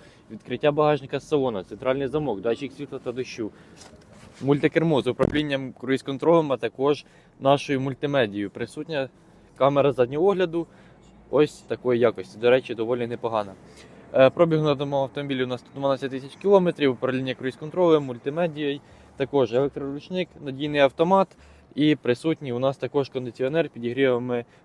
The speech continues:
передніх сидінь на два положення. Е, кондиціонер у нас працює справно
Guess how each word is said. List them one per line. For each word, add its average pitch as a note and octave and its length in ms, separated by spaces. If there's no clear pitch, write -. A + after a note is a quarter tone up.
передніх B2+ 340
сидінь D#3 260
на C3 100
два C3 160
положення. A2 640
Е, C3 380
кондиціонер D#3+ 640
у - 20
нас C#3 180
працює D#3 360
справно F#3 580